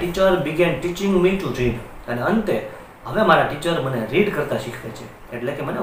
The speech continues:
વાંચતા શીખવે છે. જો મિત્રો, પહેલા હેલન કેલરને એના ટીચરે writing, એટલે કે હથેળીમાં લખી લખીને શીખવ્યું, ત્યારબાદ એને speaking કરતા શીખવ્યું,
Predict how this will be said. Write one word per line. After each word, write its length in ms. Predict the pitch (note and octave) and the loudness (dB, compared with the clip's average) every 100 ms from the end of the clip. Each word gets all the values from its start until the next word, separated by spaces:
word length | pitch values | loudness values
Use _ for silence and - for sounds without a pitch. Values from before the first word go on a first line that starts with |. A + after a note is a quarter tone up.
| G#2+ | 0
વાંચતા 380 | B2 - - A2+ | 0 0 -4 -6
શીખવે 300 | A2+ - A#2+ | -8 -12 -14
છે. 180 | - - - - - - - - | -14 -18 -20 -20 -20 -18 -14 -6
જો 100 | B2+ | -4
મિત્રો, 260 | E3 F#3 G#3+ | -2 0 0
પહેલા 280 | - D3+ | 2 2
હેલન 320 | C3+ C3 D3+ D3+ | 4 4 2 2
કેલરને 360 | D3 D3+ F3 | 0 0 2
એના 260 | G3+ D#3 C3+ | 2 2 0
ટીચરે 500 | C3 B2+ C#3+ G3 A3 - - - A2+ | -2 -2 2 4 2 -2 -12 -8 -2
writing, 420 | B2 C3+ - A#2 - - | 0 2 0 -4 -6 -6
એટલે 140 | C3+ | -4
કે 180 | G3 G3+ | 0 2
હથેળીમાં 500 | B2 B2 C#3 C#3+ A#2+ | 2 -2 -2 0 0
લખી 200 | C3+ C3+ | -2 -4
લખીને 300 | C3+ B2+ A#2+ | -8 -6 -6
શીખવ્યું, 500 | - - D#3 F3+ F3+ - - - - - | -6 -6 2 2 2 -6 -16 -18 -10 -2
ત્યારબાદ 340 | F3+ F#3+ E3 | 0 4 2
એને 160 | D3 A#2+ | 2 -4
speaking 400 | - G3 B3 A3 | -4 -4 -2 0
કરતા 220 | F3+ D3 | 2 2
શીખવ્યું, 520 | B2 - F3+ G#3+ G3 | 0 -2 -2 0 0